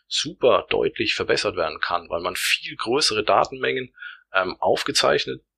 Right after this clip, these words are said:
aufzeichnen kann und so untersuchen kann, auf Zusammenhänge untersuchen kann, analysieren kann und so bestimmten Operationen auch, ähm, systematisch zuordnen kann. Das funktioniert mit modernen K-I-Algorithmen natürlich viel, viel besser.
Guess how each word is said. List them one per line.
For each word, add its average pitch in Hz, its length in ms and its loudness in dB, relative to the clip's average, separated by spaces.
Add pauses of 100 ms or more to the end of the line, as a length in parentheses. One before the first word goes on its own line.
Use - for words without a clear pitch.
(160)
aufzeichnen 127 560 0
kann 139 380 0
und 107 140 -8
so - 140 2
untersuchen 120 580 -2
kann, 90 240 -4
auf - 160 -8
Zusammenhänge 95 720 0
untersuchen 92 460 -6
kann, 85 240 -6
analysieren 87 640 -4
kann - 340 -6 (300)
und 87 100 -12
so 107 180 2
bestimmten 117 460 0
Operationen 104 720 0
auch, - 400 2
ähm, 95 160 -12
systematisch - 640 0
zuordnen - 480 -2
kann. - 200 -10 (360)
Das - 100 0
funktioniert 98 440 -4
mit 98 140 -10
modernen 95 540 0
K-I-Algorithmen 98 760 -2
natürlich 92 340 -6
viel, 104 240 -2
viel 90 220 -4
besser. - 360 -2